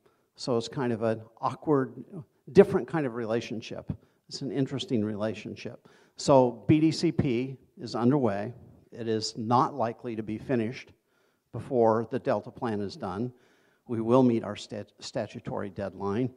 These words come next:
My expectation is it will take them at least another year, maybe another couple years, to get B D C P complete.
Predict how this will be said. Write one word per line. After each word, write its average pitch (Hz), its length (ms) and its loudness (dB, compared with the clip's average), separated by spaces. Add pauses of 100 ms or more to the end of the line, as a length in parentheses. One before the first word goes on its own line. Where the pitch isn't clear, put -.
(320)
My 110 160 -8
expectation 117 800 -6
is 107 200 -8
it 110 80 -12
will 98 140 -12
take - 320 -10
them 107 320 -4 (880)
at 117 160 -8
least 120 260 -6
another 120 320 0
year, 113 480 -6 (380)
maybe 110 280 -8
another 107 260 -4
couple 127 320 -10
years, 95 440 -14 (240)
to 123 100 -16
get 104 220 -14
B 113 120 -8
D 110 120 -12
C 123 200 -12
P 120 160 -10
complete. 113 580 -10